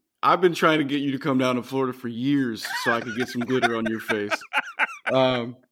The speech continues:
Speaker 1: I know that your lady will not approve. I know that
Speaker 2: Uh.
Speaker 1: Sticks and Duke on the town is a dangerous concept, but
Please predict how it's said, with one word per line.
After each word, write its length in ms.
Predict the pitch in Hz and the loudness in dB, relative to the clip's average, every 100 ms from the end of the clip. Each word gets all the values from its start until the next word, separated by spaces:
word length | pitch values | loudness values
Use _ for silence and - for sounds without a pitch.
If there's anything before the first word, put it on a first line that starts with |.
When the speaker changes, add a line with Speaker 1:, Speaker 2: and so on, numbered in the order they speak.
| _ - | _ 2
Speaker 1:
I 180 | 170 220 | 4 6
know 540 | 202 180 165 151 147 | 6 6 6 4 0
that 160 | 151 147 | 0 2
your 160 | 160 | 4
lady 340 | 156 160 151 139 | 6 8 6 4
will 160 | 135 | 2
not 260 | 131 143 143 | 2 4 4
approve. 560 | 143 143 139 120 104 | 2 0 2 2 0
I 160 | 107 143 | 2 4
know 220 | 156 156 | 6 4
that 160 | 147 123 | 4 2
Speaker 2:
Uh. 40 | |
Speaker 1:
Sticks 420 | - - 180 - | 0 4 4 4
and 120 | 151 139 | 0 4
Duke 220 | 156 151 | 4 4
on 160 | 127 | 0
the 60 | 120 | 0
town 400 | 87 151 135 123 | 2 4 4 2
is 100 | 113 | -4
a 60 | 107 | 0
dangerous 480 | 135 135 123 120 | 2 2 0 -4
concept, 600 | - 135 131 - 92 - _ - | -2 0 0 -4 -8 -10 _ 2
but 420 | 180 135 - | 4 4 0